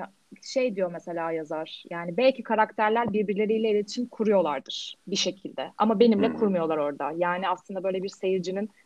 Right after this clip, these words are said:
Speaker 1: sahnede izlediği şeyle olan ilişkisini de değiştiriyor bu oyun. Ya sen normalde sahnede olan her şeyi anlıyorsun ve takip edebiliyorsun. İşte Memo'cum senin dediğin gibi bir katarsis belki yaşatıyor sana. İşte duygulanıyorsun ya da çok gülüyorsun.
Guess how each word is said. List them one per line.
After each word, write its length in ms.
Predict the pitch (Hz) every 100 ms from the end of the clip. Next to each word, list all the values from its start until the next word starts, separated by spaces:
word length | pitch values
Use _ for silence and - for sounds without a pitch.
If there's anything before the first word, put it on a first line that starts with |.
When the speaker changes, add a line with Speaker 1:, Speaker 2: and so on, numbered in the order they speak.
| _
Speaker 1:
sahnede 440 | - 190 190 190 196
izlediği 400 | 180 185 175 196
şeyle 340 | - 220 202
olan 240 | 190 247 247
ilişkisini 480 | 202 196 196 - 185
de 100 | 156
değiştiriyor 600 | 151 - - 143 104 - -
bu 120 | 170
oyun. 240 | 147 143 - _ _ _
Ya 60 | 175
sen 220 | 185 190
normalde 480 | 190 190 196 185 214
sahnede 420 | 214 185 185 180
olan 180 | 190 190
her 200 | 180 208
şeyi 260 | 196 196 208
anlıyorsun 580 | 190 185 196 196 - 190
ve 100 | 190
takip 340 | 180 175 180
edebiliyorsun. 580 | 180 175 185 190 - 202
İşte 260 | 190 -
Memo'cum 380 | 185 180 180 175
senin 240 | - 185 180
dediğin 240 | 170 185
gibi 160 | 170 156
bir 40 |
katarsis 540 | - 175 175 170 175 160
belki 360 | 165 160 _ 175
yaşatıyor 520 | 165 - 170 - 165 -
sana. 260 | 160 240 - - _
İşte 160 | - 202
duygulanıyorsun 640 | 214 202 202 202 196 202
ya 100 | 185
da 80 | 185
çok 260 | 226 202
gülüyorsun. 420 | 190 165 165 -